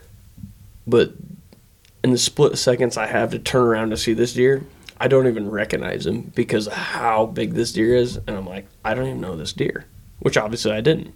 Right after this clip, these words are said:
I didn't have any trail cam photos. And the deer I'm drawn back on, hundred and sixty inch ten,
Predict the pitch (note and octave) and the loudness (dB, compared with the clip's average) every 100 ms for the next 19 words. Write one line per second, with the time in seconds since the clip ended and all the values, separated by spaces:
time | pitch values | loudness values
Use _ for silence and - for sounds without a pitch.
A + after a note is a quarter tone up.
0 | - A#2+ A2+ G2 A#2+ - G#2+ A2 A2 A2+ | -4 -2 0 0 -2 -2 -4 -4 -4 -6
1 | - - - C3 D3 - - E2 A1 - | -12 -18 0 2 2 -2 -8 -6 -6 -6
2 | - - - - - C3+ B2 A#2+ B2+ A#2 | -10 -20 -20 -20 -2 2 2 4 4 4
3 | A#2 A2+ G#2+ A2 A#2 E3 G3 A#2+ F#2 G#2 | 0 0 0 -2 0 0 0 -2 -6 -8
4 | C3 - - - - - - - - - | -10 -12 -20 -20 -20 -20 -20 -20 -20 -20
5 | - - - - C3+ A#2+ A#2+ A#2+ - B2 | -18 -16 -14 -2 0 0 -2 -4 -4 -4
6 | - B2 A#2+ A2+ - - E3+ D#3 C3 | -2 0 0 -2 -8 -2 0 2 -2